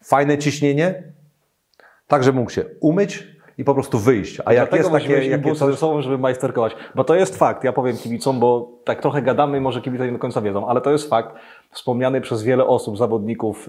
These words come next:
Speaker 2: nie tylko zawodników, trenerów, że to jest taki, właśnie takie zdjęcie po meczu, czy przed meczem, czy po treningu, że, <laughs> że jest prysznic i Szymon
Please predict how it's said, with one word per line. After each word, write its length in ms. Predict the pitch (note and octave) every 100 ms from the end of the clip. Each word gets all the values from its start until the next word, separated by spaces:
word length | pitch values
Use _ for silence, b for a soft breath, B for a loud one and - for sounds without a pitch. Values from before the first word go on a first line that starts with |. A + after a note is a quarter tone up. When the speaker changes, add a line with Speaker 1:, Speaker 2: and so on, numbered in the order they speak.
| G#2+
Speaker 2:
nie 140 | A#2
tylko 240 | A#2+ A2+ A2
zawodników, 440 | G#2 G2+ A2 G#2+
trenerów, 440 | A2 G#2+ G#2+ G2+ - B B B -
że 760 | G#2 G#2 A#2+ B2 B2 A#2+ G#2 -
to 80 | D3+
jest 100 | D3+
taki, 280 | D#3 C3+ - - _
właśnie 280 | B2 - A#2+
takie 220 | A#2+ C3
zdjęcie 500 | A#2+ C3 G#2 F2 - _ _
po 120 | -
meczu, 320 | A#2 A#2 - G2+
czy 120 | F#2
przed 260 | - A#2+
meczem, 380 | A2 G#2+ - F#2+
czy 120 | F#2+
po 120 | - B2+
treningu, 560 | B2 A2+ G#2+ G#2 G#2
że, 240 | G2+ A2 A2 B B
<laughs> 220 | - F#3+
że 160 | E3 D#3+
jest 220 | C3+ -
prysznic 440 | C3+ D3 E3+ F#3+ F3 B B B -
i 180 | A3
Szymon 440 | A3+ - D#3+ D3+